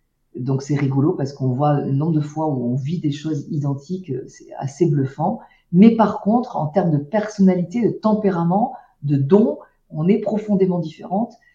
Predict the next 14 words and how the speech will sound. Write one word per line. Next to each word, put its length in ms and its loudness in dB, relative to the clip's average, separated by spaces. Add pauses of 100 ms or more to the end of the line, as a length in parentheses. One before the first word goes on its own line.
(300)
Et 120 6
la 100 2
numérologie, 800 -2
euh, 120 -4
met 160 0
ça 200 -4
en 120 -2
exergue, 580 -2
bien 140 -6
évidemment, 600 -4
grâce 320 -2
au 60 -12
fait 360 -6
qu'il 180 0